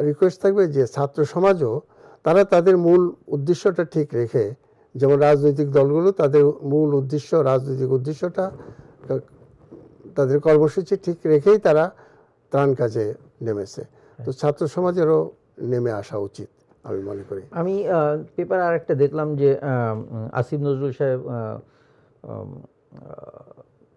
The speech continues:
Speaker 2: কৈফিয়ত চেয়ে পাঠিয়েছেন। এ, ও, বন্যা, আহ, এটা, এটা, এটা কেন হলো?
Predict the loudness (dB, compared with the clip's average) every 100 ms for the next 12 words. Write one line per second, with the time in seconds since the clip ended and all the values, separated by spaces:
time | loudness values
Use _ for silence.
0 | 0 2 2 -4 -4 -4 -4 -4 -8 -14
1 | -16 -20 -20 _ -20 _ -20 -20 -18 -18
2 | -20 -20 -20 _ _ _ -16 -16 -16 -20
3 | -20 -10 0 0 0 -2 -4 -6 -8 -8
4 | -10 -10 -8 -6 -6 -8 -8 -8 -8 -6
5 | -6 -4 -6 -10